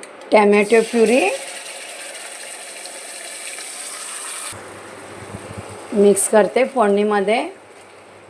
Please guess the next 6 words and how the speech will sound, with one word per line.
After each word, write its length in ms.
एक 320
मिनिट 380
टॅमॅटो 480
प्युरी 420
मी 160
फोडणीमध्ये 800